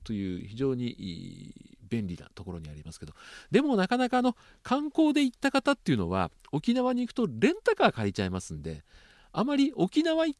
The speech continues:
たけどモノレールに乗ったっていう方はね、非常に少ないんじゃないかなというふうに思うんですね。えー、まあ、バーッと簡単になんですが、鉄道を使った空港アクセス、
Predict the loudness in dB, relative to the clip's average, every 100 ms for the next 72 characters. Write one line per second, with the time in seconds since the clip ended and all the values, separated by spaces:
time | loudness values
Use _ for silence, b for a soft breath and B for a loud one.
0 | -4 0 4 6 6 2 -4 -2 0 2
1 | 2 2 2 0 0 -2 0 -4 -2 -6
2 | -10 -10 -14 -16 -14 -8 -8 -8 -10 -6
3 | -2 0 0 -2 -4 -6 -8 -6 -6 -8
4 | -12 -10 -8 -8 -10 -12 -12 -10 -10 -12
5 | -18 -12 -10 -10 B B B B B -16
6 | -16 -16 -6 -4 0 2 2 2 0 0
7 | 0 0 0 0 -2 -4 -4 -4 -2 -4
8 | 4 4 4 0 -2 -2 -2 -4 0 0
9 | 2 0 -4 -6